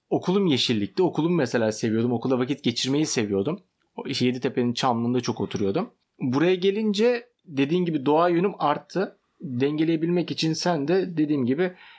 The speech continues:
işte Yıldız Parkı ya da Moda, e, adalar ya da bu yeşilliğin bol olduğu, doğayla hala iç içe olan kıs-, yerlere benim de bilmediğim bir sürü yeri var.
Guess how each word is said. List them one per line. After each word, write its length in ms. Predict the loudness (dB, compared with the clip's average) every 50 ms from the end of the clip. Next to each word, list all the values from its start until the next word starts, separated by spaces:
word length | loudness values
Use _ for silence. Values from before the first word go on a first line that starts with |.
| -20 _ _ _ -10
işte 140 | -2 0 0
Yıldız 460 | 2 4 2 2 0 -2 -6 -6 -4
Parkı 720 | -2 -2 -2 -2 -4 -8 -6 -4 -4 -4 -4 -6 -8 -8 -4
ya 320 | -2 0 2 2 2 4
da 260 | 4 2 2 2 -2 _ _ _ _ -4
Moda, 720 | -2 0 2 2 2 2 2 2 0 0 0 -2 -4 -8 _ _ _ _ _ -8
e, 40 | -6
adalar 640 | -4 -2 0 0 0 2 2 2 2 0 -2 -2 -2
ya 100 | -2 0
da 180 | 0 0 -2 -2
bu 40 | -2
yeşilliğin 600 | 0 0 0 0 2 2 2 2 2 0 0 0
bol 160 | 0 2 2
olduğu, 360 | 4 4 2 2 0 -2 -2 2
doğayla 420 | 2 4 4 4 2 2 0 2
hala 340 | 2 2 2 4 2 2 0
iç 240 | -2 -6 -4 -4 -2
içe 140 | 0 0
olan 280 | 2 2 2 0 0 -2
kıs-, 320 | -6 -8 -12 -12 -8 -4 0
yerlere 520 | 0 2 2 2 0 0 0 -2 -2 -2 -4
benim 400 | -6 -2 0 2 2 2 2 2
de 140 | 0 0
bilmediğim 520 | 0 0 2 2 0 2 2 0 0 0 0
bir 80 | -2
sürü 260 | -2 -2 -2 0 2 2
yeri 240 | 2 2 2 2
var. 180 | 2 0 0